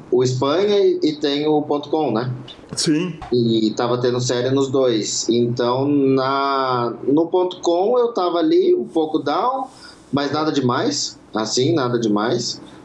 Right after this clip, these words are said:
Speaker 2: Ah.
Speaker 1: Bem, bem tranquilo, assim, do, pelo, pelo average buy-in que tava jogando e tal. Agora, no, é, no Galáctica eu tava indo super bem.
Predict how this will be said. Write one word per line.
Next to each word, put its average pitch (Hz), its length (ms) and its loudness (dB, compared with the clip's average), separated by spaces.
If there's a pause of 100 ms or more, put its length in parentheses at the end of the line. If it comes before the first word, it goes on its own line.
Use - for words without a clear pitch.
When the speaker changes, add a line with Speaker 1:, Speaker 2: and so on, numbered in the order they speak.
(140)
Speaker 2:
Ah. 143 80 2
Speaker 1:
Bem, 110 600 0 (920)
bem 104 320 0
tranquilo, 110 600 0
assim, 107 480 0
do, 95 600 2 (460)
pelo, 107 280 2
pelo 104 240 0
average 104 360 0
buy-in 113 400 0
que 123 100 -2
tava 101 180 -4
jogando 107 440 0
e - 40 -2
tal. - 320 -4 (400)
Agora, 117 480 0
no, 123 600 0 (260)
é, 131 640 0
no 131 120 2
Galáctica 147 540 -2
eu 202 60 0
tava 185 220 0
indo 185 120 2
super 208 280 -2
bem. 185 180 -2